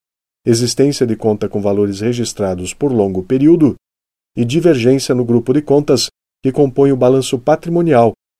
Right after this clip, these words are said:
comparado ao balancete de verificação. O relator do processo, conselheiro Artagão de Matos Leão, considerou que o gestor não conseguiu justificar a longa permanência de saldos nessas contas,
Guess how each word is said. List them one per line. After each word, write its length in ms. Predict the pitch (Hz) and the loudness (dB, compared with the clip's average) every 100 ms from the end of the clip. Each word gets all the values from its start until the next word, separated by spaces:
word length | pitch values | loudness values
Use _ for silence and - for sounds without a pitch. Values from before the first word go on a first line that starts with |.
| _ | _
comparado 600 | 151 151 139 117 117 117 | -2 2 2 4 4 4
ao 80 | 110 | 2
balancete 640 | 110 113 110 - 101 98 | 2 0 -2 -2 -2 -2
de 80 | 92 | -4
verificação. 760 | 92 92 - 95 95 - 123 113 - _ _ _ _ _ _ - | -4 -4 -6 -10 -8 0 0 0 -6 _ _ _ _ _ _ -6
O 60 | |
relator 420 | 98 95 92 92 90 | -2 0 0 -2 -4
do 100 | 85 | -4
processo, 600 | 117 - 143 156 - 101 _ _ _ | -4 0 0 0 -4 -8 _ _ _
conselheiro 580 | 139 139 113 104 95 95 | -2 0 0 0 2 2
Artagão 460 | 92 101 98 123 | 0 -4 0 0
de 80 | 120 | 0
Matos 420 | 95 90 - 104 | -4 -8 -8 -4
Leão, 320 | 123 156 160 143 _ _ _ | 0 2 2 0 _ _ _
considerou 560 | 147 151 - 139 139 131 | -2 -2 0 2 4 2
que 80 | 139 | 0
o 20 | |
gestor 400 | 151 147 151 147 - _ - | -4 0 2 2 -2 _ -2
não 240 | 156 185 | 2 2
conseguiu 540 | 180 156 139 123 113 | 0 -6 -4 -2 0
justificar 720 | 98 107 - 113 156 135 139 | -2 -6 -6 -8 -2 2 2
a 40 | 131 | 2
longa 320 | 127 151 131 | 2 2 0
permanência 640 | - 101 131 127 147 - | -2 -2 0 0 -2 -2
de 100 | 143 147 | -6 -4
saldos 580 | - 123 127 127 - - _ _ | 2 2 2 0 -4 -10 _ _
nessas 340 | 98 92 98 - | -6 -6 -6 -2
contas, 480 | 135 151 107 - | 0 0 -2 -4